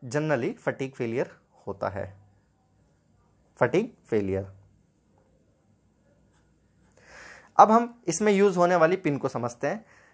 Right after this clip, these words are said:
यहाँ नीचे देखिए, मैंने गजन पिन बनाई हुई है, जिसको मैंने अभी बताया था रिस्ट पिन भी कहा जाता है। सेम ऐसी क्रैंक पिन भी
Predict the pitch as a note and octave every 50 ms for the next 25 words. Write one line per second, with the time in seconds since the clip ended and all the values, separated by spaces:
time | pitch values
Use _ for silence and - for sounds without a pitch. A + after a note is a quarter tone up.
0 | _ _ - D3+ F3+ G#3 G3+ G3 G3 G#3 F#3 D3 D3 C3 - - D3+ F3+ A#3 -
1 | - _ - - C#3+ D#3 F3 G#3 F3 D#3+ D3 C#3+ E3 E3+ E3+ E3 G3+ A3 C#4+ -
2 | - _ _ _ - B2+ A#2 C3+ B2+ B2 B2+ C3 C3 C3+ C3+ C#3 D3 F3 A3 C#4+
3 | - - - _ _ - C3+ D3+ D3 - - F#3+ F3 D#3+ D#3 E3 F3 D#3+ D#3 F3
4 | D3+ D3 A2+ B2+ A#2 A2 A2 D3+ F#3+ A#3 - C3 A#2+ A#2+ C#3+ C#3+ - - - D3+
5 | D3 D#3 G3+ A3+ A3 - A#2+ A#2 A2 G#2+ A2 G2 - B2 D#3 G3 B3+ - - -
6 | - - - - - - - - G#3 A#3 A#3+ G#3 E3+ E3 D#3+ D#3+ G3+ G#3+ G3+ -
7 | D3 C#3 C#3+ C#3 C3+ - D#3 D3 D#3 E3 B3 C#4+